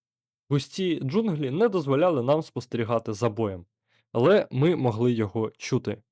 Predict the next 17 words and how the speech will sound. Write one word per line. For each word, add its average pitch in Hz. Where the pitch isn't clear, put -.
Бій 175
був 135
лютий, 127
і -
ми 202
намагалися 131
стежити 151
за 127
всіма 131
подіями 110
по 107
радіо. 104
Через 135
годину 131
після 113
першого 107
зіткнення, 104